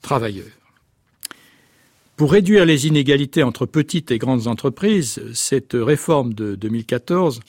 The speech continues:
a accru le financement et le rôle du Fonds paritaire de sécurisation des parcours professionnels, dont vingt pour cent de la totalité des ressources seront consacrées à une mutualisation interprofessionnelle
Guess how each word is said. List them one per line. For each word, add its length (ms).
a 120
accru 640
le 240
financement 880
et 80
le 100
rôle 460
du 100
Fonds 220
paritaire 480
de 80
sécurisation 720
des 100
parcours 360
professionnels, 640
dont 140
vingt 200
pour 220
cent 260
de 60
la 80
totalité 500
des 140
ressources 340
seront 280
consacrées 500
à 20
une 140
mutualisation 840
interprofessionnelle 1040